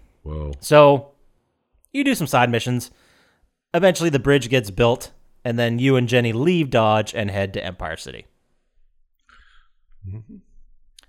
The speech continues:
Speaker 2: That's about it. Then you arrive in Empire City, and Mayor Hoodoo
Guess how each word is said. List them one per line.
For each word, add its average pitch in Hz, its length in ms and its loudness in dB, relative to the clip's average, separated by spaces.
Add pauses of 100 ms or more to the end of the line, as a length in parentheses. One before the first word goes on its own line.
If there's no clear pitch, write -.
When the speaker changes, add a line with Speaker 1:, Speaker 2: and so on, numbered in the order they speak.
Speaker 2:
That's 143 160 -6
about 139 220 2
it. 143 100 0
Then 151 160 0
you 147 140 0
arrive 147 340 2
in 139 80 -2
Empire 131 320 0
City, 180 440 -2 (440)
and 131 320 2
Mayor 190 280 2
Hoodoo 180 680 0